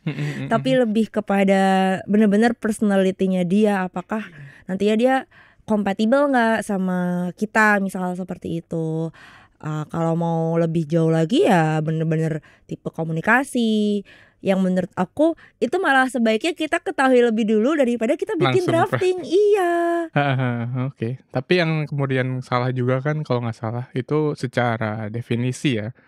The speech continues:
Speaker 1: Pernikah itu kan sebenarnya lebih ke aset ya. Nah, si mas-mas ini ternyata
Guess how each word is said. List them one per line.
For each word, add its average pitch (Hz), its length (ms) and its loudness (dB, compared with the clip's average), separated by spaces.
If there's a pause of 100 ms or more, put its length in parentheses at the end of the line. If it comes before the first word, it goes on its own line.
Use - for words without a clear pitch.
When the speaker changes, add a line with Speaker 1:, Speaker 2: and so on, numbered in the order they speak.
(200)
Speaker 1:
Pernikah 120 320 -2
itu 156 160 0
kan 170 80 -2
sebenarnya 151 320 -2
lebih 127 240 -4
ke 107 240 -4
aset 120 320 -2
ya. 104 240 -10 (480)
Nah, 120 80 0
si 117 400 -2
mas-mas 113 320 -8
ini 123 240 -4
ternyata 127 480 -4